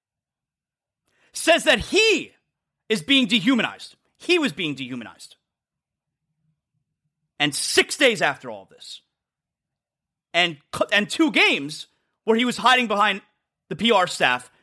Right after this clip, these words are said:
and not speaking to the media. He is such a phony. He is a total phony a-hole. He is garbage. And that's not an apology. I'm sorry.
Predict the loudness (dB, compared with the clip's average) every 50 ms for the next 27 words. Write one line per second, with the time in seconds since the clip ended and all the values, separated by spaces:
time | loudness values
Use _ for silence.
0 | _ -2 0 2 4 2 2 2 -2 -6 -6 -4 -4 -4 -4 -4 -4 -4 -4 -6
1 | -8 -12 _ _ _ _ _ _ _ _ 0 2 2 2 2 0 -4 -2 0 0
2 | 0 0 -2 -6 -6 -4 -4 -4 -6 -8 -14 _ _ _ _ _ _ _ -2 0
3 | 2 2 2 0 -2 -4 -4 _ _ -20 -16 -6 -2 2 2 2 2 2 0 -2
4 | -6 _ _ _ _ _ -20 -18 -4 0 0 2 2 2 0 -2 -2 -4 -8 _
5 | _ _ -6 -6 -6 -4 -6 -8 -12 -14 _ _ _ _ _ _ _ _ _ _
6 | _ _ _ -6 -2 0 2 2 0 -2 -6 -14 _ _ _ _ _ _ _ -2
7 | 2 2 2 2 0 -2 -10 -16 -18 -18 _ _ _ _ _ _ _ _ _ _
8 | _ _ _ _ _ _ _ _ _ -2 0 0 0 2 2 2 2 2 2 2
9 | 2 2 2 2 0 -6 -10 -12 -10 -8 -2 0 0 0 -2